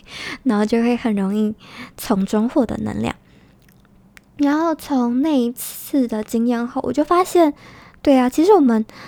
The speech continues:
常常很容易可以从过去的自己拾起能量，就像我们以前会写说什么给五年后，或者是给多少年后的自己的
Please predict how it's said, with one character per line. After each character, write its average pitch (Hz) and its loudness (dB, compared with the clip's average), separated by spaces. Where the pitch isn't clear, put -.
常 226 0
常 226 -2
很 233 2
容 214 2
易 320 2
可 285 0
以 254 4
从 214 -2
过 233 2
去 240 -2
的 220 0
自 220 -8
己 - -8
拾 - -6
起 - -8
能 202 -2
量， 226 -2
就 285 2
像 311 2
我 262 4
们 220 4
以 208 -2
前 208 -6
会 233 -2
写 - -8
说 220 -4
什 214 -6
么 202 -4
给 214 -2
五 208 6
年 190 4
后， 220 4
或 233 0
者 214 2
是 220 0
给 - -6
多 233 6
少 247 4
年 196 2
后 233 2
的 208 2
自 - -6
己 - -6
的 - -12